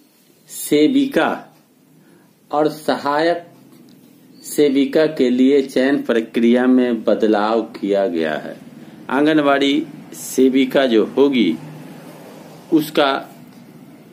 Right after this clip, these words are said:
जो दायरा होगा,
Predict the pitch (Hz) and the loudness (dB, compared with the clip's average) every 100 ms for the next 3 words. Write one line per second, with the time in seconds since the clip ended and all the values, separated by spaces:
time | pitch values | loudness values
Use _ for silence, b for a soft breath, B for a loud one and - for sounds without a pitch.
0 | - - - - - - - - - - | -20 -20 -20 -20 -20 -20 -20 -20 -20 -20
1 | - - 110 123 113 117 127 139 131 117 | -20 -4 0 2 2 2 2 2 0 0
2 | 110 117 | 2 2